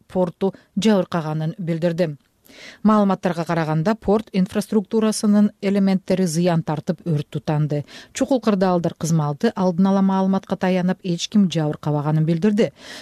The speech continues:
Быйыл жайда сөз болгон портто мунай экспорттоо үчүн терминал ачылганы кабарланган. Жумага караган түнү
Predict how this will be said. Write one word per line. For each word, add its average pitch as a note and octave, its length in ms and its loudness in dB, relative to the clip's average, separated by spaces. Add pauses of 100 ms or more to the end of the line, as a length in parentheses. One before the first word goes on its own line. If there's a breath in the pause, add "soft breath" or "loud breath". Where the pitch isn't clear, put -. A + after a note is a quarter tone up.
Быйыл C4+ 400 2
жайда F#3 460 2
сөз E3+ 280 0
болгон D#3+ 340 0
портто E3+ 420 0
мунай F3 400 2
экспорттоо G3+ 720 -2
үчүн G3 240 0
терминал E3+ 560 0
ачылганы C#3+ 560 -2
кабарланган. D#3+ 640 0 (500)
Жумага B3 320 4
караган G3+ 400 2
түнү A3+ 220 2